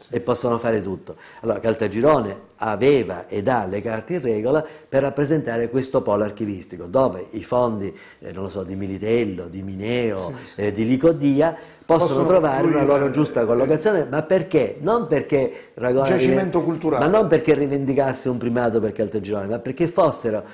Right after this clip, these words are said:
Speaker 1: un luogo della ricerca, eh, della, mm, conservazione, eh, della, eh, pubblicazione, della promozione di questi materiali. Quindi Rago-, il pensiero di Ragona è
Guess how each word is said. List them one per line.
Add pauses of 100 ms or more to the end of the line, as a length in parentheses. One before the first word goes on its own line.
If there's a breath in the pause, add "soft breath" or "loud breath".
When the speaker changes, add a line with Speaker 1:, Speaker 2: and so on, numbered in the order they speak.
(140 loud breath)
Speaker 1:
un
luogo
della
ricerca, (220 loud breath)
eh,
della,
mm,
conservazione, (240 loud breath)
eh,
della,
eh,
pubblicazione,
della
promozione
di
questi
materiali. (260 loud breath)
Quindi
Rago-,
il
pensiero
di
Ragona
è